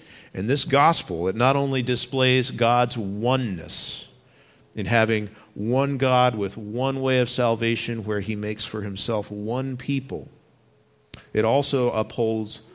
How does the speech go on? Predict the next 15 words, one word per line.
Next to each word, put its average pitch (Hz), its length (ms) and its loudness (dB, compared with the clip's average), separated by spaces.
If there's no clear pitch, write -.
God's 95 380 -2
law. 90 340 -2
It 92 80 -8
displays 131 500 2
God's 131 280 0
oneness 113 480 -4
and 101 100 -2
it 95 80 0
upholds 107 480 0
God's 98 340 0
law. 92 220 -2
Look 135 160 0
at 147 80 0
verse 117 300 -2
thirty-one. 98 580 -2